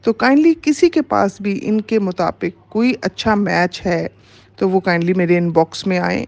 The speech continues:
इस बच्चे ने जनवरी में आना है और साथ ही इंशाल्लाह कुछ ना कुछ अपना, अ, रिश्ता done करना है। तो अभी से वो बातचीत चलाना चाह रहे हैं क्योंकि महीना डेढ़ महीना बातचीत में भी लग जाएगा।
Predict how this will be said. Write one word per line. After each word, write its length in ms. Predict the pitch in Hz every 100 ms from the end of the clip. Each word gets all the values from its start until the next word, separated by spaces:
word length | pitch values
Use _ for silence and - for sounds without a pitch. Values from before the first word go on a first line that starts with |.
| -
इस 180 | 247 247
बच्चे 300 | 202 196 240
ने 180 | 240 233
जनवरी 560 | 202 196 185 180 202 233
में 140 | 233
आना 320 | 196 185 196
है 300 | 214 208 214 - - - - -
और 80 | 196
साथ 300 | - 202 208
ही 320 | - 226 277 -
इंशाल्लाह 480 | 202 - 185 180 180
कुछ 260 | 202 190
ना 120 | 196
कुछ 300 | 185 190 185
अपना, 300 | 185 - 170
अ, 160 | 175 175 - -
रिश्ता 540 | 170 170 165 180 - 185
done 240 | 175 175
करना 340 | 175 175 175
है। 120 | 196 277 - - - _
तो 180 | - 175
अभी 220 | 170 190
से 120 | 202
वो 120 | 208 202
बातचीत 440 | 175 175 - 208
चलाना 380 | 214 185 180 190
चाह 220 | 202 190
रहे 140 | 190
हैं 80 | 196
क्योंकि 260 | 196 185 196
महीना 360 | 190 202 196
डेढ़ 220 | 190 196 196
महीना 300 | 202 196 196
बातचीत 520 | 185 190 - 214 196
में 360 | 196 202 202
भी 120 | 190 208
लग 220 | 190 185
जाएगा। 440 | 202 202 196 208